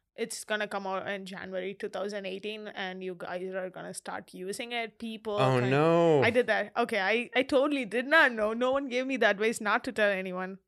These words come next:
Speaker 1: unlike you. <laughs>
Speaker 2: Yeah.
Speaker 1: So
Speaker 2: No, no, to be, to be
Speaker 1: <laughs>
Speaker 2: clear, I,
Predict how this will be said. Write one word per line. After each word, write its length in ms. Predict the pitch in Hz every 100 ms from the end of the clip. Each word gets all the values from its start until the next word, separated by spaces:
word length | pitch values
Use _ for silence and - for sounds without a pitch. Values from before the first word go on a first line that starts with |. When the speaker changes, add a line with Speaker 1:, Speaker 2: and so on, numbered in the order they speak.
| _
Speaker 1:
unlike 340 | 202 175 185 -
you. 220 | - 254 -
<laughs> 120 | -
Speaker 2:
Yeah. 320 | 165 143 113
Speaker 1:
So 160 | - 359 - - 415
Speaker 2:
No, 100 | 190
no, 240 | 175 135 139
to 140 | -
be, 120 | 160 -
to 80 |
be 100 | 156
Speaker 1:
<laughs> 100 | 147 175
Speaker 2:
clear, 280 | 156 123 135
I, 340 | 123 120 117